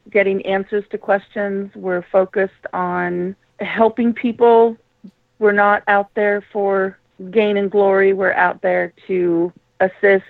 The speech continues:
and help, and our hearts are in every investigation that we do, and it's not just something to do on a Friday night. We really put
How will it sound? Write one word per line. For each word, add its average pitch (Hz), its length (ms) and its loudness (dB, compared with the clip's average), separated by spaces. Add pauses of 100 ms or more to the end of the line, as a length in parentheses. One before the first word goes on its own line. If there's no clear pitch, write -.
and 185 160 -6
help, 185 500 -2
and 175 540 -2 (420)
our 170 160 -2
hearts 214 360 0
are 202 120 -2
in 185 80 -4
every 185 300 -6
investigation 180 720 -6
that 180 120 -6
we 175 120 -4
do, 170 500 -2
and 170 560 -4 (300)
it's - 220 -8
not 180 200 0
just 180 200 -4
something 180 580 -2 (200)
to 208 100 0
do 190 240 6
on 180 160 2
a 170 60 -6
Friday 175 360 0
night. 170 340 -4
We 180 140 -6
really 175 320 -2
put - 260 -2